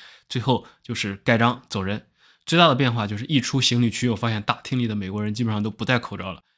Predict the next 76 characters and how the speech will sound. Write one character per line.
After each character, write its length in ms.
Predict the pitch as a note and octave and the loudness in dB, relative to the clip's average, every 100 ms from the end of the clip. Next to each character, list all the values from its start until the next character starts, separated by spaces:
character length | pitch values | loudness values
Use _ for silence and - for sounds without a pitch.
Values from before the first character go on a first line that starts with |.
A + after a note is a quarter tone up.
| - | -2
是 80 | B2+ | 2
因 80 | |
为 80 | B2+ | 2
口 200 | B2+ A2 | 2 0
罩 120 | A#2+ | 2
令 200 | B2+ A#2+ | 2 2
在 100 | A2 | 0
上 160 | G#2 B2 | 0 2
个 80 | A#2+ | 2
月 100 | A#2 | 0
取 160 | - G2+ | -2 -4
消 160 | G#2+ | -2
了。 140 | A2+ - - _ - | -4 -6 -16 _ 0
以 140 | A#2+ | 2
前 240 | - A#2+ | 4 4
是 100 | C#3 | 4
要 180 | C3+ C3 | 4 4
求 200 | C3 A#2+ | 2 2
密 200 | D3 D#3 | 4 4
闭 140 | C3 A#2+ | 4 2
的 80 | |
公 180 | G#2+ A#2+ | 2 2
共 140 | B2 A2 | 2 0
交 140 | A2 | 0
通 120 | A#2 | 0
上 140 | A#2 G2 | -2 -2
是 140 | - | -2
要 80 | A2+ | 0
戴 120 | B2 | -2
口 200 | - F#2+ | -2 -6
罩 180 | A2 A2 | -4 -4
的 80 | F#2 | -4
啊， 160 | F#2 | -14
飞 160 | - G#2+ | -12 -8
机、 160 | A#2 A2+ | -4 -2
地 120 | A2 | -2
铁 200 | G2 G2 | -4 -10
等。 220 | - - _ _ _ - | -10 -14 _ _ _ 0
那 40 | |
现 160 | - C#3+ | 2 6
在 140 | D#3+ | 6
呢， 160 | B2+ G#2 | 6 4
都 100 | A#2+ | 2
不 140 | A#2+ | 2
要 120 | A2 | 2
求 140 | G#2 G2 | 0 -2
了， 80 | |
这 80 | G2+ | -4
些 80 | G#2 | -2
都 100 | A2 | -2
取 160 | - G2 | -2 -4
消 200 | A2 A2 | -2 -2
了。 160 | F#2+ - - _ | -2 -10 -20 _
然 140 | A2+ | -2
后 60 | A#2+ | 2
我 120 | A2 | 2
粗 360 | G#2+ - E3 F3 | 0 2 6 6
略 120 | D#3 | 6
的 80 | A2 | 2
看 200 | - C3 | 0 0
了 80 | A#2+ | 2
一 80 | |
眼， 180 | G#2 F#2 | 0 -4
可 100 | - | -6
能 140 | F#2+ G2 | -6 -6
百 100 | F#2+ | -4
分 140 | A2+ | -4
之 20 | |
八 220 | A#2+ C3+ | -2 -2
十 160 | C3+ - | -2 -2
的 80 | G#2 | -4
人 160 | G2+ | -4
都 100 | G#2 | -4
不 120 | G#2+ A2 | -4 -2
戴 180 | A#2 | -2
了。 140 | E2 | -4